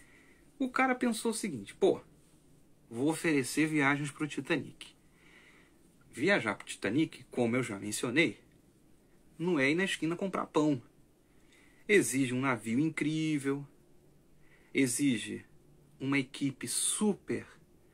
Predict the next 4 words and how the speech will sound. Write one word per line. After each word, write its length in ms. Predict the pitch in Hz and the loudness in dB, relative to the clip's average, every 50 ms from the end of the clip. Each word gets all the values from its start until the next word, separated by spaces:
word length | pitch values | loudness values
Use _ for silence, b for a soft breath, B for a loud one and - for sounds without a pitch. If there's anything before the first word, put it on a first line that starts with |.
| b b b b b b b b b - - | b b b b b b b b b -12 -4
é, 380 | 120 127 127 - 120 117 113 | -2 -2 0 2 2 2 2
é, 40 | 110 | 0
cientificamente 920 | 110 - - 151 147 139 - - 156 - - - 143 127 120 117 120 - 131 | 0 0 2 2 2 0 0 -2 -6 -6 -4 -4 -2 0 0 -2 -2 -2 -2
orientada, 720 | 123 135 147 165 160 - - 135 139 135 135 123 123 123 | 0 0 0 -2 -4 -4 0 0 2 2 2 0 -4 -8